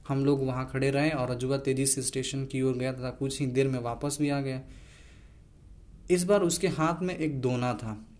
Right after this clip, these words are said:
दोना लेकर वह ऊपर चढ़ गया और वह सम-, हम समझ गए कि वह पगली को ख-, खिलाने के लिए बाजार से कुछ लाया है। इसके बाद दो तीन, दो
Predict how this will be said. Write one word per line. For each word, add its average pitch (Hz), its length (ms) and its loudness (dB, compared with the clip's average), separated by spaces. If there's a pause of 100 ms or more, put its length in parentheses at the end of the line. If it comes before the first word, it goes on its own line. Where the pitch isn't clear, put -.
(120)
दोना 147 640 4
लेकर 135 300 2
वह 139 100 2
ऊपर 135 320 0
चढ़ 135 260 0 (200)
गया 139 200 2
और 135 300 0 (240)
वह 135 240 0
सम-, 127 540 -2
हम 135 140 2
समझ 143 340 4
गए 143 220 4
कि 139 300 0 (680)
वह 143 120 6
पगली 139 420 4
को 147 160 2
ख-, - 260 -12
खिलाने 135 380 4
के 143 140 0
लिए 135 100 6
बाजार 127 300 2
से 131 160 2
कुछ 123 260 -2
लाया 110 240 -6
है। 107 240 -6 (2500)
इसके 156 260 10
बाद 170 260 6
दो 147 400 4
तीन, 165 440 2 (400)
दो 143 220 6